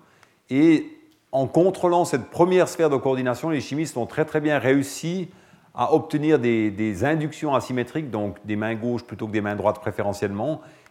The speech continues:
Et ces travaux ont été, euh, initiés de, assez largement par, euh, par Henri Kagan et Knowles et, et ces gens-là à la fin des années soixante. Mais si on compare ce catalyseur homogène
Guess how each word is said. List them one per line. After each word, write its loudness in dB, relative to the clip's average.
Et -8
ces 0
travaux 2
ont 4
été, 0
euh, 0
initiés -4
de, -4
assez -4
largement 0
par, 2
euh, 0
par 2
Henri 2
Kagan 2
et -2
Knowles -2
et, 0
et -6
ces -6
gens-là 4
à 4
la -2
fin -2
des -4
années -4
soixante. -6
Mais 2
si -4
on 6
compare 2
ce -8
catalyseur 4
homogène 2